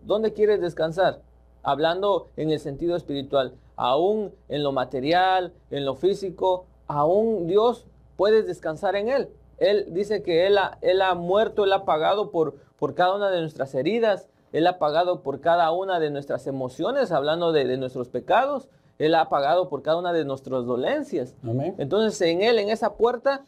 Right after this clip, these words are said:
Speaker 1: nosotros estamos seguros y podemos tener la confianza de que vamos en camino correcto.
Speaker 2: Amén. No, sí, es bien tremendo. Y hermanito Jesús decía algo, algo bien impactante, ¿verdad? Puede ser que tú estés en la iglesia y que digas, "Hermano, pero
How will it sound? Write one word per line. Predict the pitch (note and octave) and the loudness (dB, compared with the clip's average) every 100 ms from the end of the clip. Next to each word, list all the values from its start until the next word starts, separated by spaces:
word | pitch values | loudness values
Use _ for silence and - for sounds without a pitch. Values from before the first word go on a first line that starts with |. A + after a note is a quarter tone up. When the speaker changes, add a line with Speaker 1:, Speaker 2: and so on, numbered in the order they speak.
| _ - | _ -12
Speaker 1:
nosotros | D#3 D3 F#3 G#3+ F3 | -8 -6 -4 -4 -2
estamos | E3 F#3+ G3+ G3 | -4 -2 -4 -2
seguros | D#3 F3+ G#3+ G#3+ - - C#3+ | 0 2 0 -2 -12 -12 -8
y | |
podemos | C#3 D3+ F3 G3 - | 0 2 2 -2 -6
tener | C#3+ D3+ F3+ | -6 -4 -2
la | F#3+ | -2
confianza | C3+ C#3 D#3+ F3+ G3+ B3 B3+ _ _ _ _ _ _ - | -4 -4 -2 -4 -2 -6 -6 _ _ _ _ _ _ -4
de | C#3+ D3+ | -4 -2
que | D#3 | -2
vamos | D3 F3+ G3+ - _ _ _ _ | -2 -2 -2 -4 _ _ _ _
en | D3+ C#3 | -6 -2
camino | D3 D3 F3+ F3+ | -2 0 0 -2
correcto. | C3 F3 B3 - - _ _ - - | 0 0 -2 -4 -20 _ _ -12 -2
Speaker 2:
Amén. | C3 D#3+ B3+ - - - - | 0 0 -2 -8 -20 -8 0
No, | F3+ | 2
sí, | A3+ | 2
es | A#3+ | 2
bien | A#3+ | 2
tremendo. | A3+ G#3 A#3+ C4+ A3 | 2 2 2 4 4
Y | F#3+ F#3+ | 4 2
hermanito | F#3 F#3 A#3 | 2 0 2
Jesús | G#3+ G3 G#3+ | 2 0 2
decía | G#3+ G#3+ A3 | 2 4 4
algo, | A3 G#3+ F#3+ | 6 4 6
algo | F#3 G#3+ G#3 | 4 4 4
bien | G#3 G#3 | 2 0
impactante, | G#3+ F#3 E3 G3+ A3+ F#3+ | 0 0 0 -2 2 4
¿verdad? | E3+ E3+ | 6 4
Puede | F#3 G#3 | 4 2
ser | G#3 A3 G#3+ | 4 2 2
que | G3+ | 2
tú | G#3+ | 0
estés | G#3 A3 | 2 2
en | G#3+ | 2
la | F3 | 2
iglesia | D3+ F#3 G#3+ G#3 | 4 4 4 2
y | |
que | F3 | 4
digas, | F3+ A3 G#3+ | 6 4 2
"Hermano, | F#3+ A3 B3 | -2 0 4
pero | A#3+ G3+ | 4 4